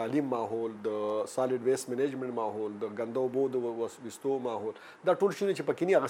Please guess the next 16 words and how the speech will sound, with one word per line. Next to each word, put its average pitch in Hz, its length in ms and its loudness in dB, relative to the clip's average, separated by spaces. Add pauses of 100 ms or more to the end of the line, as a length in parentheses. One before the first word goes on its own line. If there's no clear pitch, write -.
سلمز 117 320 2
وي. 87 60 -16 (600)
نو 156 60 8 (180)
هغه 143 200 6 (140)
ټیپیکل 220 420 4
سلمز 202 320 6
چې 180 120 0
دي، 170 100 4
هغه 139 260 6
خو - 80 -14 (400)
دوی 143 120 2
وایي 170 120 4
چې 165 140 4
اتلس 185 320 4
دي، 170 100 0
خو 127 80 0